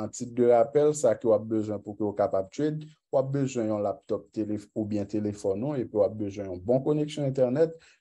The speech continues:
Donk nou trè aksantye sou sa. Si w pa gen yon bon koneksyon entènèt, ou pa kapab. Donk sa vle di ke mache a s on mache ki bouje.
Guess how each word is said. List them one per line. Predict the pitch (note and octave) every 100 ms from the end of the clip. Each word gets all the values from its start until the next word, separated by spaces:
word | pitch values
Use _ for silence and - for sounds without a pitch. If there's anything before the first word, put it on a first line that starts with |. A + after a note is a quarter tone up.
| A2
Donk | G#2 -
nou | A2+ G2+
trè | - A2
aksantye | G#2 - A#2+ A2 - G#2+
sou | - G#2+
sa. | B2+ B2+
Si | -
w | A#2
pa | A2 G#2
gen | G#2 G2+
yon | F#2 G#2
bon | D3 D3+
koneksyon | E3 D3+ C#3+ - A#2+
entènèt, | A#2+ A2+ G#2+ G2 - _ _ _ C#4
ou | C#3
pa | A#2+
kapab. | A2+ - F#2 F#2 - D#3+ E3+ D#3+ _ _ -
Donk | G#2+ G#2 -
sa | - A2 A2
vle | A#2 A2
di | A2
ke | A2
mache | G#2 G#2+ A2 - A#2
a | G#2+
s | -
on | A2
mache | A#2 A#2 G#2
ki | - A2+
bouje. | A#2+ C3 A2+ G2+ A#2